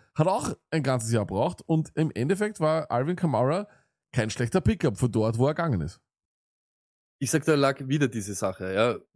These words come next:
Speaker 2: Inwiefern oder inwieweit jetzt wieder die N F L Gericht spielt oder moralische Polizei et cetera,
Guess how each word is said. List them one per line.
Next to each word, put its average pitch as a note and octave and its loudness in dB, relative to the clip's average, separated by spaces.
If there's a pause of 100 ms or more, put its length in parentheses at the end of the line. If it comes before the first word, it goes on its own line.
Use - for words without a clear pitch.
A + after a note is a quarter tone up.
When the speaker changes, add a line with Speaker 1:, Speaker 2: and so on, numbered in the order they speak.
(640)
Speaker 2:
Inwiefern D3 0
oder A#2 0
inwieweit A#2 0
jetzt A#2+ -4
wieder A2+ 0
die A2 0
N G2 0
F G2 -4
L G#2 0
Gericht A#2 0
spielt A2+ 0
oder F#2+ 2
moralische G2+ 0
Polizei G#2 0
et G2 0
cetera, G#2+ 0